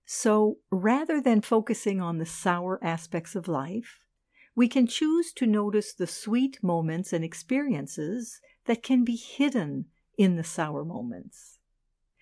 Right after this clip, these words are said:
And more than that, we can choose to add some love, caring, and compassion to life's recipe, and thus increase the total amount of sweetness in the world.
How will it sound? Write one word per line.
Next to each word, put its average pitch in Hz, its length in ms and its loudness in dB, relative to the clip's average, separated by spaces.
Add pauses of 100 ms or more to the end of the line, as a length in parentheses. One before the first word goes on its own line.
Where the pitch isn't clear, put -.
(140)
And 196 160 6
more 226 220 6
than 233 180 0
that, 226 500 -4 (380)
we 190 140 4
can 190 180 2
choose 208 460 0
to - 280 -6
add 196 580 0
some 165 220 -4
love, 170 600 0 (320)
caring, 185 500 0
and 165 140 -2
compassion 165 840 -6
to 170 140 -6
life's 160 440 -4
recipe, 175 680 -2 (480)
and 208 220 4
thus 262 420 -4
increase 214 760 -2
the 170 140 -6
total 202 480 -2
amount 170 400 -6
of 165 80 -6
sweetness 175 760 -6
in 160 220 -2
the 165 80 -6
world. - 560 -10